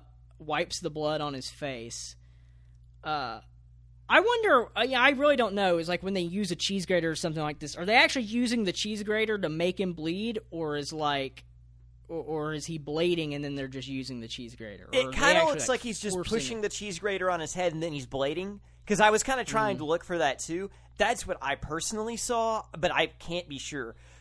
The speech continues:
Speaker 2: Because, okay, I was peeling a carrot the other day and I accidentally peeled off a piece of my finger.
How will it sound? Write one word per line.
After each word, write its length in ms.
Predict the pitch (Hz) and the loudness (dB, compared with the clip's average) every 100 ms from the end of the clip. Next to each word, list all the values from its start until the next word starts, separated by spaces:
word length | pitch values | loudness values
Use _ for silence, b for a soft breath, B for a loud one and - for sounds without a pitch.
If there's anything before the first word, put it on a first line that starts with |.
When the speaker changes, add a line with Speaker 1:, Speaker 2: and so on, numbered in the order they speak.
| b | b
Speaker 2:
Because, 400 | 185 208 175 - | -2 2 2 2
okay, 320 | 202 135 98 - - - - - - - - - | -4 -4 -8 -12 -20 -20 -20 -20 -20 -20 -6 0
I 80 | |
was 100 | 403 | 0
peeling 340 | - 302 247 160 | 2 -4 -2 -4
a 40 | |
carrot 440 | - - 185 208 220 | -6 -4 0 0 0
the 140 | 233 | 0
other 180 | 240 247 | 0 0
day 300 | 247 247 240 - | 0 0 0 -2
and 80 | |
I 60 | 143 | 0
accidentally 420 | 202 - 202 160 | 0 -2 -4 -4
peeled 360 | - - 208 190 | -4 0 2 4
off 200 | 202 190 | 4 2
a 40 | |
piece 280 | - 214 190 | -4 -6 -4
of 60 | 160 | -2
my 80 | |
finger. 440 | 151 240 254 277 | -2 -2 -4 -4